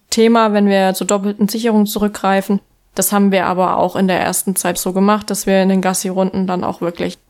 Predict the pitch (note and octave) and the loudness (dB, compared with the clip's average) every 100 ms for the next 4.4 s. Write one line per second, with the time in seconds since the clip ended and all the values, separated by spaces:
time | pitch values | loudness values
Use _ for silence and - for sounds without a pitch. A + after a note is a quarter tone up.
0 | _ _ C4 C4 A#3 G#3+ G#3+ - G#3 G3+ | _ _ 0 2 2 0 0 -2 0 2
1 | G3+ - G3+ G3 G3 G3 F#3+ F#3+ F#3+ F#3 | 0 0 2 2 2 2 0 -2 -2 -2
2 | F#3 G#3 A3 G3 F#3 - G3 - G#3 - | -4 -4 -2 0 0 -2 -6 -4 -4 -2
3 | G#3 G3+ G3 - F#3 F3+ F3 F3+ - E3+ | 0 0 -2 0 -2 -2 -2 -2 -4 -6
4 | E3+ - - | -6 -6 -8